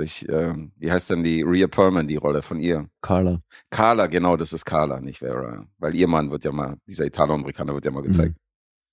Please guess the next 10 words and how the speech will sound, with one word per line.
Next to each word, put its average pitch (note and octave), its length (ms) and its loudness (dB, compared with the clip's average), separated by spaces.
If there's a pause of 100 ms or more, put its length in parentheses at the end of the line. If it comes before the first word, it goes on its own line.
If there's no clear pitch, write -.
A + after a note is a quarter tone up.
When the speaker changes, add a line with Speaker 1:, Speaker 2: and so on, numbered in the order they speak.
(720)
Speaker 2:
Mhm. - 60 -2
<laughs> - 180 -4 (340)
Ja, F#2+ 120 -4
stimmt, G#2+ 340 0
das E2+ 120 2
ist F#2+ 180 4
hier F#2+ 320 6
Dan F2+ 240 8
Hedaya, F#2+ 440 6
ne? G2 140 2